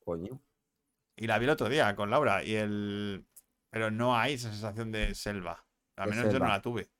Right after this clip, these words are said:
Speaker 1: Mm.
Speaker 2: Estás en Haití.
Speaker 1: No sé.
Speaker 2: O sea, estás
Speaker 1: En
Speaker 2: en
Speaker 1: Haití,
Speaker 2: Haití,
Speaker 1: pero
Speaker 2: pero,
Speaker 1: ya está.
Speaker 2: pero ya está, no es.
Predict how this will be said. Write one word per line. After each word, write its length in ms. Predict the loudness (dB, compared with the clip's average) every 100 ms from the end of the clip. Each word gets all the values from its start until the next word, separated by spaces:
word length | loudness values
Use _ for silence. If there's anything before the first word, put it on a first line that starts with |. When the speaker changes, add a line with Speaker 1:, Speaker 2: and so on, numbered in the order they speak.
| _ _ _ -10
Speaker 1:
Mm. 180 | -8 -8 -12 _ _ _ _ _ _ _
Speaker 2:
Estás 260 | -10 -4 0
en 60 | 0
Haití. 320 | 0 2 2
Speaker 1:
No 80 | 2
sé. 220 | 0 -10 -10
Speaker 2:
O 40 | -4
sea, 100 | -2
estás 160 | 0
Speaker 1:
En 60 | 2
Speaker 2:
en 60 | 4
Speaker 1:
Haití, 100 | 6
Speaker 2:
Haití, 120 | 6
Speaker 1:
pero 100 | 6
Speaker 2:
pero, 100 | 6
Speaker 1:
ya 60 | 4
está. 200 | 2 2
Speaker 2:
pero 120 | 2
ya 140 | 2 0
está, 300 | 2 2 2
no 160 | -2 -4
es. 440 | -4 -8 -10